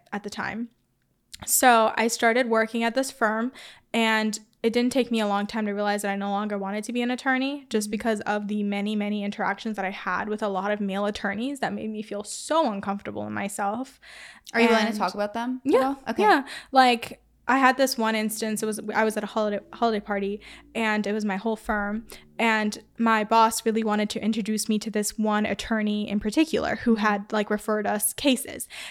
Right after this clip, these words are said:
Speaker 1: And the dude was so drunk. He was looking at me, like, up and down and calling me sexy and just, like,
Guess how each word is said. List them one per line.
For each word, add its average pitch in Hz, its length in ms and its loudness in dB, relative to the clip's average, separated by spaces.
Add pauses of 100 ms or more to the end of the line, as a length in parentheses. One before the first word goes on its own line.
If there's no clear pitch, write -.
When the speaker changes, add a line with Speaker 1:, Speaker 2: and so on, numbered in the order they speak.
(200)
Speaker 1:
And 226 320 4
the 208 180 0
dude 247 220 2
was 214 180 2
so 269 180 6
drunk. 226 420 -2
He 254 140 0
was 214 160 0
looking 233 260 -2
at 202 160 -2
me, 208 240 -4
like, 208 240 -6
up 254 200 2
and 226 140 4
down 214 520 2
and 208 140 -4
calling 247 380 0
me 202 120 -2
sexy 220 840 -2
and 214 280 -2
just, 208 260 -2
like, 214 300 -2